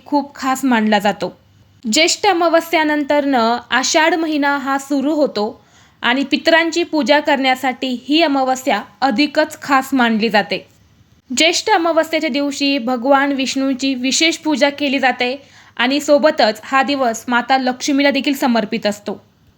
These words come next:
ज्येष्ठ अमावस्या ही इतकी महत्त्वाची का मानली जाते?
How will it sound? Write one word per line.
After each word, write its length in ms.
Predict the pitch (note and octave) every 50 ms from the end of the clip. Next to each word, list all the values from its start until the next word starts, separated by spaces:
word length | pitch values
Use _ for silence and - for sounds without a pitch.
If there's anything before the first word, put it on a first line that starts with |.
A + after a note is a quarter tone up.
| _ _ -
ज्येष्ठ 360 | - D#4+ E4 F4+ - - A4
अमावस्या 600 | G#4 F4+ F4+ E4+ D#4+ E4+ E4 - - E4+ D#4 D#4 D#4 D#4
ही 360 | D4+ D#4 D4+ D4+ D4 D4 C#4+ - -
इतकी 300 | C4+ C#4 - - C#4+ D4
महत्त्वाची 720 | C#4+ C#4+ C#4 B3 C4 C4+ C4+ C4+ C4 C4 B3+ - C#4 C#4
का 220 | C#4 - D4 C#4+ D#4
मानली 340 | D#4 D#4 D4+ C4+ A#3+ A#3+ B3
जाते? 320 | G3+ A3+ A3 A3 A3 G#3+